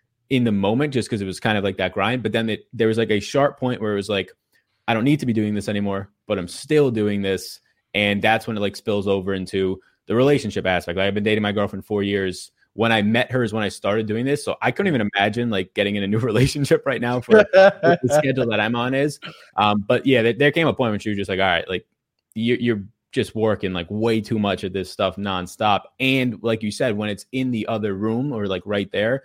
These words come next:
Speaker 1: oh, it's quick. Oh, basketball news comes out. It's quick to go in there
Speaker 2: Yeah.
Speaker 1: and, like, either react to it or have to change something for it. So it's a dangerous game. I would say midway through the pandemic is when there was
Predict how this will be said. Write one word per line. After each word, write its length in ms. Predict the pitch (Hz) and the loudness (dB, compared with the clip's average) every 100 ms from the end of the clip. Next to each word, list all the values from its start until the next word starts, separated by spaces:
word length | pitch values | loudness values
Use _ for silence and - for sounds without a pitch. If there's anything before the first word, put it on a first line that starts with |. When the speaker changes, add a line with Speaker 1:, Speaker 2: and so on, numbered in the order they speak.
| _ _ - | _ _ 0
Speaker 1:
oh, 120 | 139 | 2
it's 140 | 117 - | 2 0
quick. 240 | 156 117 | 0 4
Oh, 120 | 107 | 2
basketball 520 | 92 104 113 - 113 | 4 2 2 0 -2
news 160 | 113 110 | 0 -2
comes 160 | 117 110 | -2 0
out. 80 | |
It's 100 | 107 | 0
quick 200 | - 107 | 0 -4
to 80 | 107 | -2
go 160 | 101 98 | 0 0
in 100 | 98 | 0
there 80 | 98 | -2
Speaker 2:
Yeah. 60 | |
Speaker 1:
and, 80 | 95 | -2
like, 280 | 92 90 _ _ _ _ | -2 -4 _ _ _ _
either 180 | 104 92 | -2 2
react 380 | 110 117 104 - | 4 4 2 0
to 140 | 104 | 0
it 80 | 98 | 0
or 100 | 95 | 0
have 160 | 98 | 0
to 80 | - | -4
change 340 | 87 110 104 101 | -6 -4 -4 -4
something 360 | 98 95 92 | -8 -8 -10
for 260 | - 95 107 | -6 0 0
it. 140 | 120 | -2
So 400 | - 101 95 92 - _ _ | -2 0 0 -2 -8 _ _
it's 160 | - 120 | -2 0
a 20 | |
dangerous 420 | 127 131 131 120 | 0 2 0 -2
game. 380 | - 104 120 - - | 0 0 0 -4 -2
I 80 | 120 | -2
would 120 | 123 | 0
say 420 | 135 120 117 - _ _ _ _ _ | 2 2 2 -4 _ _ _ _ _
midway 400 | 120 143 160 165 | 2 4 6 6
through 240 | 156 147 143 | 6 4 2
the 60 | |
pandemic 500 | 123 120 107 107 104 | 2 0 2 2 0
is 160 | 101 95 | 0 0
when 240 | 101 101 | 0 0
there 120 | 98 98 | 2 4
was 380 | 98 95 - | 4 2 -4